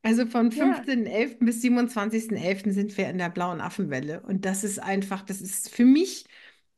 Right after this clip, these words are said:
Speaker 1: eine der interessantesten Wellen, die ist eben auch in diesen Zentrumstagen drin, ne? Bis
Speaker 2: Mhm.
Speaker 1: zum vierundzwanzigsten haben wir die Zentrumstage und die blaue Affenwelle geht noch ein bisschen länger, also ohne Portaltage,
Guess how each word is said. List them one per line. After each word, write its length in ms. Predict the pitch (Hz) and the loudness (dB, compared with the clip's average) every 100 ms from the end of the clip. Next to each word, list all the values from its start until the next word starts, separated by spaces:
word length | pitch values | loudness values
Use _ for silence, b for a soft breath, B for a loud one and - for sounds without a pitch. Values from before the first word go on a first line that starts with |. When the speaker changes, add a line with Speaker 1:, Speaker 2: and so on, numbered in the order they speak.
| _ | _
Speaker 1:
eine 320 | 214 233 285 269 | 0 2 4 2
der 120 | 233 | 2
interessantesten 920 | 233 233 233 - 214 262 262 226 185 | 0 0 -4 -2 -2 0 0 0 0
Wellen, 320 | 180 214 247 | 0 0 0
die 100 | 226 | -2
ist 120 | 196 | -4
eben 240 | - 226 - | -2 -2 -2
auch 220 | 180 220 | -2 0
in 100 | 226 | 2
diesen 260 | 226 214 202 | 2 2 -2
Zentrumstagen 1120 | - 208 254 - 262 254 - 233 247 269 262 | -2 0 0 2 0 0 -2 -2 0 2 2
drin, 320 | 254 285 359 | 2 0 0
ne? 220 | 240 294 B B B B _ | 0 -2 B B B B _
Bis 240 | 233 226 | 0 0
Speaker 2:
Mhm. 60 | 247 | 2
Speaker 1:
zum 420 | 240 226 214 214 - - _ _ _ _ _ _ _ _ - | 6 6 4 2 -4 -16 _ _ _ _ _ _ _ _ -8
vierundzwanzigsten 1040 | - 240 233 226 - 214 233 254 - 240 | 2 4 4 2 0 0 0 -2 -4 -2
haben 100 | 220 | 0
wir 80 | 208 | -2
die 140 | 196 | -4
Zentrumstage 880 | 196 254 285 262 262 - 233 240 214 | -4 -4 -2 -2 -2 -2 -2 -2 -2
und 120 | 202 | -6
die 40 | 208 | -4
blaue 280 | 202 196 | -2 -2
Affenwelle 320 | 202 214 202 190 | -2 -4 -2 -2
geht 140 | - | -4
noch 80 | 196 | -6
ein 60 | 190 | -6
bisschen 200 | 190 180 | -4 -2
länger, 280 | 202 254 190 | 0 0 -2
also 200 | 190 - | -6 -4
ohne 280 | 247 247 226 | 2 4 4
Portaltage, 920 | - 202 - 254 262 262 233 226 220 | 0 -4 -2 -2 0 0 0 0 -2